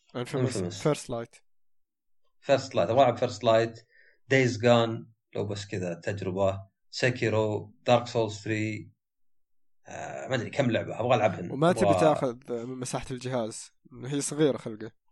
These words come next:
Speaker 1: ما أبي آخذ أصلًا يا رجال، آه، تكن جاي يسوي تحديث،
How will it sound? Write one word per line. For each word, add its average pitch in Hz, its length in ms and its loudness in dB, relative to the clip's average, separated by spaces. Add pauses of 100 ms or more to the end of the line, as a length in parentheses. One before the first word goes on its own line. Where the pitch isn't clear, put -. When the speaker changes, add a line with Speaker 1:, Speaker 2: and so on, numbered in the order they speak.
(760)
Speaker 1:
ما 196 100 2
أبي 220 160 2
آخذ 175 260 2
أصلًا 147 400 -2
يا 120 60 0
رجال، 123 520 0
آه، 98 400 0
تكن 139 600 -2 (140)
جاي 135 100 4
يسوي 127 380 2
تحديث، - 800 -4